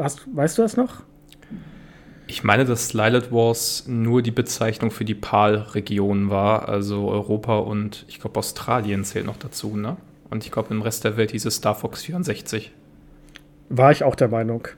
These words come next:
Speaker 1: Ja, und das ist, also normalerweise gehen wir immer erst auf das Spiel ein, erzählen ein bisschen davon und ja, aber das ist jetzt schon ein Kuriosum an sich, vor allem, weil's tatsächlich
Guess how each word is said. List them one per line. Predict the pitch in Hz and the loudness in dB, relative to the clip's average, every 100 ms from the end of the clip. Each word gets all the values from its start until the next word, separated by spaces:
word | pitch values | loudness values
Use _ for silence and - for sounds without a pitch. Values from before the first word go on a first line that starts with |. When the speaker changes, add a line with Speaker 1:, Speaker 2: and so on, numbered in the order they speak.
| - - - - - - - - - | -20 -20 -20 -18 -16 -14 -16 -20 2
Speaker 1:
Ja, | - 165 | 12 12
und | 196 202 | 12 10
das | 202 | 4
ist, | 214 - - | 4 0 -4
also | - 160 156 | 4 6 10
normalerweise | 175 170 175 208 190 180 | 12 12 12 12 12 12
gehen | 180 180 | 12 12
wir | 170 | 12
immer | 160 | 10
erst | 147 151 | 6 4
auf | 135 | 2
das | - | 0
Spiel | - 214 220 | 4 8 10
ein, | 208 202 196 190 | 12 12 12 12
erzählen | 156 - 156 160 | 8 8 10 10
ein | |
bisschen | 160 151 160 151 | 8 6 6 8
davon | 147 - 143 147 151 151 | 6 8 8 10 6 4
und | 143 135 139 131 131 127 - | 6 8 10 8 6 0 -6
ja, | 131 113 110 - - - | 0 2 0 -2 -10 4
aber | 160 156 | 8 8
das | 151 156 | 6 0
ist | 214 | 4
jetzt | 190 175 | 4 6
schon | 190 185 | 6 8
ein | 175 | 6
Kuriosum | - 180 165 160 202 202 | 8 10 12 12 12 10
an | 156 165 | 8 8
sich, | 175 214 - | 10 8 8
vor | 160 143 | 6 10
allem, | 175 180 | 10 12
weil's | 165 165 | 10 10
tatsächlich | - 165 175 165 180 170 | 6 8 8 8 6 6